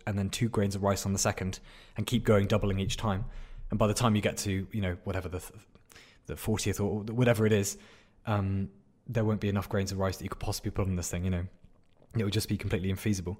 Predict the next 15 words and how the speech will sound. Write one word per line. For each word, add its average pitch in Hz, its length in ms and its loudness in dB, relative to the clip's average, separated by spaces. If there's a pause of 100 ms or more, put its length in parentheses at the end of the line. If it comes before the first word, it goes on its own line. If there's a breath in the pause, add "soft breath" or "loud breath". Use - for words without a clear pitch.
(300 loud breath)
So 104 200 2
the 110 120 4
computing 117 380 0
power 107 160 4
will 101 100 0
get 107 180 0
to 104 100 -6
that, 98 240 -2 (280)
that 104 240 -2
same, 98 360 0 (200)
um, 95 440 -2 (560 loud breath)
that 101 200 0
same 98 180 0
state. - 460 -2 (120)
And, 101 360 -2